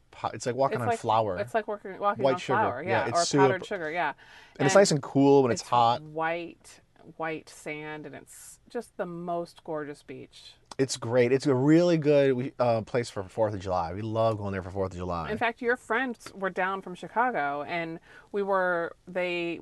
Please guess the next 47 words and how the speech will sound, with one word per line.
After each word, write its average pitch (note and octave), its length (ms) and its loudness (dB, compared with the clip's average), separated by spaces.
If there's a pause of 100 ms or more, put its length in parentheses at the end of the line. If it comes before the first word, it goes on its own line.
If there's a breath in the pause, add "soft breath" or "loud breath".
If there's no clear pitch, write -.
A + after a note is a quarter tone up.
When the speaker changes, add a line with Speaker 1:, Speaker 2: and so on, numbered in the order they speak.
Speaker 2:
wanted E3+ 280 -6
to F#3 60 -10
go G3 420 0
over E3+ 220 -4
that E3 200 -4
way, G3+ 160 -4
and E3+ 100 -6
we E3+ 120 -6
went F3 360 -8
to, E3 360 -6
where G3+ 120 -8
did G3+ 80 -8
we F#3 60 -8
go? D3+ 180 -2
Speaker 1:
We E3 60 8
Speaker 2:
Turtle G#3+ 80 8
Speaker 1:
went B3+ 100 6
to A3+ 80 4
Speaker 2:
Beach? C#4 140 0
Speaker 1:
Turtle G#3+ 400 6
Speaker 2:
We G#3+ 140 -6
Speaker 1:
Beach G#3 80 2
Speaker 2:
went F#3 120 -4
to F#3+ 100 -4
Turtle F#3+ 200 2
Speaker 1:
because D#3 100 2
Speaker 2:
Beach, - 80 -12
which A#3+ 160 -4
is C4+ 80 -2
a D4 60 0
nice C#4 340 -6
Speaker 1:
it - 80 6
was A3+ 220 6
Speaker 2:
beach. G3 60 2
Speaker 1:
nice. F#3 160 4
It E3+ 40 0
was, - 280 -2
it E3+ 60 4
was E3+ 140 6
actually D#3 340 4
a B2+ 60 4
really C#3 300 2
cool C3+ 200 -2
beach B2+ 200 -2
'cause A#2 160 -6
it - 40 -6
was - 360 -6